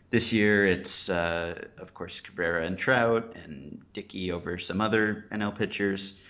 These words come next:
but it's, it's someone every year, uh, where you see some mainstream columnists, and, and I'm not gonna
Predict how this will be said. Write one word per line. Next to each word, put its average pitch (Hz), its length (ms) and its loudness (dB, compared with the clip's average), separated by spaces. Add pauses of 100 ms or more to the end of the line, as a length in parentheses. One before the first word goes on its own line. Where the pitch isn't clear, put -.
(420)
but 147 160 2
it's, - 300 -4
it's - 200 -6
someone 101 360 2
every 90 240 -4
year, 80 260 -2 (180)
uh, 90 440 0 (220)
where 87 760 0 (540)
you 127 100 -6
see 131 160 -6
some 120 480 -2
mainstream 101 480 -4
columnists, 87 640 -4
and, 90 300 -4 (100)
and 107 120 -6
I'm 107 180 -2
not 104 200 -4
gonna 98 300 -2